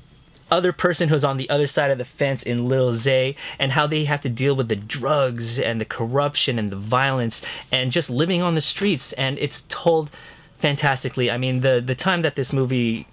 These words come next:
takes just whips by with its editing and its pacing. Uh, just every shot in this movie just captures you and just keeps you riveted throughout the entire thing. It's a fantastic movie.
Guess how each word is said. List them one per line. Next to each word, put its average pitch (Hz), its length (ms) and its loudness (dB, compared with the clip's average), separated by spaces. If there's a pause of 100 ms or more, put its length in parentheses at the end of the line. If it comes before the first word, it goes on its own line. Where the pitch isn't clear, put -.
(180)
takes 139 360 0
just 127 280 -2
whips 131 560 0
by 123 440 0
with 117 180 -4
its - 220 -6
editing 123 400 0
and 107 100 -2
its - 160 -8
pacing. 123 560 -2 (300)
Uh, 120 280 0
just 147 320 -6
every 185 240 0
shot 180 280 0
in 160 80 2
this 127 160 -2
movie 127 240 0
just - 320 -6
captures 127 440 -2
you 113 60 0
and 110 100 0
just 151 220 -2 (320)
keeps 220 320 0
you 139 160 0
riveted 135 580 0
throughout 143 260 -2
the 139 100 0
entire 139 420 0
thing. 139 240 -2
It's 147 180 -2
a 127 60 2
fantastic 123 720 -2
movie. 101 480 -2